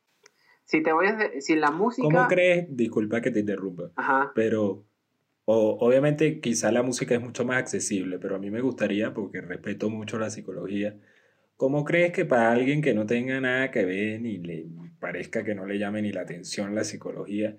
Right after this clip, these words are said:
Speaker 2: qué crees que sea un buen trabajo o, o algo en específico que, que los acerque a la psicología y les
Speaker 1: La
Speaker 2: haga ver,
Speaker 1: psicología.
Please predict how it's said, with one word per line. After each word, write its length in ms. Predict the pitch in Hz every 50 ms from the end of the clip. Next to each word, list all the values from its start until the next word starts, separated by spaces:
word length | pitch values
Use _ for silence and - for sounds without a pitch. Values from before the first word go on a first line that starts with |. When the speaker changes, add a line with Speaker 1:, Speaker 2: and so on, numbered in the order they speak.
| _ _ _ _ -
Speaker 2:
qué 160 | - 120 120
crees 180 | - 135 143 139
que 140 | - 147 131
sea 180 | - 123 117
un 140 | 117 120 120
buen 200 | 123 123 123 117
trabajo 600 | 117 120 120 117 117 117 117 117 113 107 110 120 120
o, 720 | 117 113 110 104 92 - - 92 92 90 90 85 - - _ _
o 240 | - 87 92 101 104
algo 280 | 101 104 107 107 123
en 60 | 131 127
específico 640 | - - 101 - - 104 104 - 120 117 - 117 113
que, 360 | 95 95 90 87 85 - - -
que 100 | - 104
los 180 | 104 104 101 -
acerque 600 | 104 - - - 170 185 185 - - - - - _ _ _ _ _ _ _ _ _ _ -
a 80 | 104 104
la 120 | 104 98
psicología 540 | - - 104 - 98 95 101 107 147 170 160
y 40 | 131
les 120 | 113 104
Speaker 1:
La 80 | 107 110
Speaker 2:
haga 120 | 117 120
ver, 60 | 127 139
Speaker 1:
psicología. 380 | 139 135 135 143 139 135 127